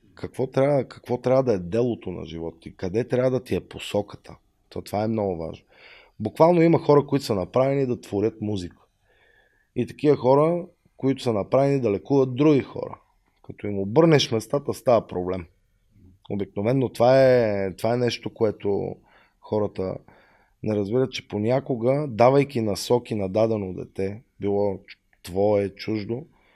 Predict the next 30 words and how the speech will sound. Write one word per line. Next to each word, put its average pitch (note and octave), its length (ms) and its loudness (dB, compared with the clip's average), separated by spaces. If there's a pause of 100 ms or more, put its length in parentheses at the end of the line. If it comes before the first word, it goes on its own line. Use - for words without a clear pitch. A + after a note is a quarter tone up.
(340)
нали, G2+ 480 -2
чрез A2+ 280 0
съвети, G#2+ 640 -6
ти - 100 -6
можеш A#2+ 260 2
да B2 80 2
му A#2+ 140 2
объркаш F#2 440 -4
кармата. B2 500 2 (800)
И G#2+ 140 -4
всъщност B2+ 640 -4
астрологията A2+ 680 0
дава A#2+ 260 2
много A#2+ 320 -2
ценни B2 300 -2
указания A2+ 520 -2
да G2+ 120 -2
знаеш A#2 300 -2
точно A#2+ 300 -4
на G2+ 160 -4
кой C3 180 2
човек, B2+ 560 -4 (560)
какъв C#3+ 400 -2
тип D3 420 -4
архетип - 840 -2
дейности A#2 600 2
биха B2+ 280 -4
му A2 120 -2
били G#2 260 -2
добре. G2 440 -4